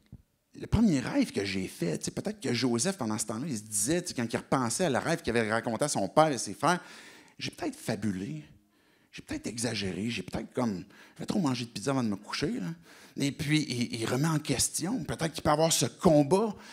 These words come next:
qui, qui, qu'il a eu, on le sait pas. Mais on le sait, nos propres cœurs, comment est-ce qu'ils se portent,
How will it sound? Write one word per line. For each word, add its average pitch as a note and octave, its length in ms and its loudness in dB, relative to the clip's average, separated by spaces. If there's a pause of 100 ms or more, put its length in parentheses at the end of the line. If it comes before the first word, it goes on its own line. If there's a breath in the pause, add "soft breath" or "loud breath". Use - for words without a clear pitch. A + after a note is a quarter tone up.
(220 loud breath)
qui, C#3 260 0
qui, C3 160 -6
qu'il B2+ 260 2
a B2 180 6
eu, F3+ 120 4
on B2 140 6
le A#2+ 60 0
sait C#3 180 0
pas. F#3+ 200 0 (340 loud breath)
Mais - 80 4
on C#3 100 8
le C#3+ 60 8
sait, B3+ 320 6
nos D#3 180 10
propres E3 320 6
cœurs, A#3 260 6
comment D3 180 4
est-ce D3 100 2
qu'ils C#3 120 2
se - 140 4
portent, A#3+ 400 2